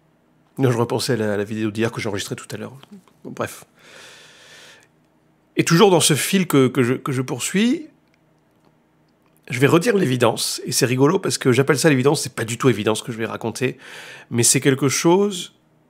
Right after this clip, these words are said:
que j'ai formalisé, moi, il y a quinze ans environ, à tel point que je l'avais écrit. C'est-à-dire que j'avais écrit genre un truc de quatre, cinq pages,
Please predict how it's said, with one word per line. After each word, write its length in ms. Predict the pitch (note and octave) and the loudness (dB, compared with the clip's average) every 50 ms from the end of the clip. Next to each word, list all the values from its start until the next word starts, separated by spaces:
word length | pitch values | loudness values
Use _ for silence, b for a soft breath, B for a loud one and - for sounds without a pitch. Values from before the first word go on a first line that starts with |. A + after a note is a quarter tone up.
| _ - | _ -2
que 100 | - B2+ | -2 0
j'ai 140 | A#2 C3+ | 2 2
formalisé, 500 | B2+ - D#3+ D3+ D#3 D#3 D3 C3+ C3+ E3 E3+ F3+ - _ _ - | 2 4 4 4 4 4 4 4 2 2 0 0 -4 _ _ -6
moi, 540 | C3+ A#2+ B2+ C3 C#3+ D#3 E3+ F3+ F#3 - - - _ _ _ _ _ _ _ _ _ _ _ _ _ - | -2 2 4 4 4 4 4 2 -2 -4 -10 -14 _ _ _ _ _ _ _ _ _ _ _ _ _ -16
il 100 | D3 C3+ | -8 -2
y 60 | C3+ | 2
a 280 | C3+ C#3+ D3+ D#3 D3 C#3 - - - | 4 4 4 2 0 -4 -6 -8 -8
quinze 240 | - B2+ B2 G#2+ G#2 | -4 -2 -2 -2 -2
ans 240 | G2 F#2+ G#2+ - - A3 | -6 -8 -10 -14 -16 -12
environ, 520 | - A#2+ G#2 A2 A2 G2+ G2 G#2 A#2+ - F3 _ B B B B B B B B B B | -12 -10 -8 -6 -6 -6 -6 -8 -10 -10 -16 _ B B B B B B B B B B
à 100 | - - | -2 2
tel 180 | - C3 B2 | 2 2 2
point 160 | - - G3+ G3 | 4 4 4 4
que 120 | E3+ E3 | 4 2
je 80 | C#3 A#2+ | 4 4
l'avais 220 | C3 A#2+ B2+ D3 | 4 4 4 2
écrit. 420 | C3 - - - - - - - _ | 2 0 -2 -8 -8 -10 -14 -18 _
C'est-à-dire 240 | - - D3 B2+ A2+ | -12 -6 -4 -4 -2
que 100 | - A#2+ | -2 0
j'avais 200 | G#2+ A#2 G#2+ A#2+ | 0 2 2 2
écrit 220 | A#2+ - - D#3+ | 0 0 -2 -4
genre 220 | C#3+ C3+ C#3+ C3 B2 | 0 0 0 0 0
un 60 | A2 | -2
truc 160 | - D#3 D3+ | -4 -6 -8
de 80 | D3 C3 | -8 -4
quatre, 160 | - C3+ B2+ | -2 -2 -2
cinq 180 | - - B2+ G2+ | 0 0 -2 -2
pages, 460 | - A2+ A2 B2 E3+ D#3 - - | 0 0 0 0 0 -2 -8 -10